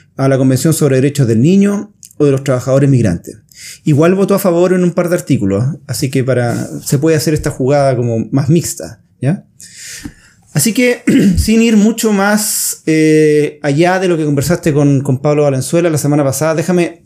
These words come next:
hacer un resumen de qué elementos fueron los que resolvió la mixta y, consecuentemente, esta semana fueron aprobados por la, por la sala. Primero, sobre mujeres migrantes, se estableció que ellas tendrán acceso a todas las instituciones y mecanismos que resguarden su bienestar.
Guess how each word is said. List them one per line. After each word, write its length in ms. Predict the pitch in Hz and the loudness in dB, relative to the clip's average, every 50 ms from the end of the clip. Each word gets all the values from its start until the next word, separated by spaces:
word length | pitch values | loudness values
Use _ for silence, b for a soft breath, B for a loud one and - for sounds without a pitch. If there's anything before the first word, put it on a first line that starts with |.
| _ _ | _ _
hacer 240 | 135 131 - 180 170 | -8 -4 -2 0 0
un 80 | 175 | 0
resumen 400 | 156 143 - - 165 170 185 190 | 0 0 2 2 2 2 2 2
de 160 | 175 175 139 - | 0 0 -2 0
qué 100 | - 175 | 0 0
elementos 420 | 175 175 170 180 180 180 185 160 | 0 0 0 -2 -2 -2 -4 -2
fueron 220 | - 180 175 170 165 | -2 -2 -2 0 0
los 140 | 165 156 160 | -2 -4 -2
que 260 | - 143 139 139 135 | -2 -2 0 0 0
resolvió 320 | 135 127 - 143 127 151 | -2 -2 -2 0 0 0
la 100 | 151 147 143 | 0 2 0
mixta 340 | 165 165 - - 202 202 - | 0 -2 -4 -4 -4 -4 0
y, 380 | 135 160 180 208 - - - _ _ _ _ _ _ | 0 2 2 2 0 -4 -10 _ _ _ _ _ _
consecuentemente, 640 | _ - 131 113 - 107 120 123 156 156 202 208 - | _ -8 -6 -6 -4 -4 -4 -2 -2 -2 -2 -2 -2
esta 100 | - - 147 | -4 -4 -2
semana 380 | - 170 180 185 208 226 - B B B B B B B B B B | -2 0 0 0 -2 -4 -6 B B B B B B B B B B
fueron 280 | _ - 160 156 156 165 | _ -2 0 0 2 2
aprobados 400 | 156 151 151 135 139 147 143 143 | 0 0 0 2 2 2 0 0
por 180 | - 151 143 131 | -2 -2 0 0
la, 440 | 135 135 131 131 127 127 127 123 123 | 0 0 0 -2 -2 -4 -4 -4 -4
por 100 | - 127 131 | -4 -2 -2
la 80 | 135 | -2
sala. 420 | 135 - 185 143 107 85 - - _ _ _ _ | 0 0 0 -2 -2 -4 -8 -12 _ _ _ _
Primero, 640 | - 147 156 175 208 226 254 269 - - - _ _ _ _ | -2 0 2 2 4 2 2 0 -2 -6 -12 _ _ _ _
sobre 840 | - - - 151 143 143 139 139 143 143 139 135 139 135 131 131 - - | -10 -4 -2 0 2 2 2 2 2 2 2 2 2 0 0 -2 -2 -2
mujeres 280 | 139 135 - 165 160 | -2 -2 0 0 0
migrantes, 560 | 165 156 156 185 190 180 180 - 226 285 302 - b b b b b b b b b b b b b _ _ | 0 0 0 0 0 -2 -2 -4 -6 -6 -6 -8 b b b b b b b b b b b b b _ _
se 140 | - - 139 | -10 -8 -6
estableció 480 | 131 - 139 135 131 - - 160 160 156 | -2 0 0 0 0 0 0 0 0 2
que 160 | 165 151 - | 0 0 0
ellas 220 | 147 151 156 151 156 | 2 0 0 0 0
tendrán 360 | 151 131 123 135 139 151 151 | 0 0 0 0 0 0 0
acceso 480 | 143 - - - - 165 147 - 156 | -2 -4 -6 -4 -2 -2 0 0 0
a 140 | 131 127 - | 0 0 -2
todas 180 | - 180 196 214 | -2 0 0 0
las 160 | 220 214 214 | 0 -2 -2
instituciones 580 | 220 202 214 202 - 190 - - 185 175 160 - | -4 -4 -4 -4 -6 -4 -4 -2 -2 -2 0 0
y 40 | 175 | 0
mecanismos 460 | 160 151 143 147 147 160 170 170 151 | 0 0 0 0 0 0 0 0 -2
que 80 | - 151 | -2 -2
resguarden 380 | 135 135 123 143 143 143 147 131 | 0 0 0 0 0 -2 -4 -4
su 100 | 135 160 | -2 -4
bienestar. 540 | 180 170 196 202 - - 117 107 - 226 | -2 -2 -2 -2 -2 -2 -2 -2 -4 -8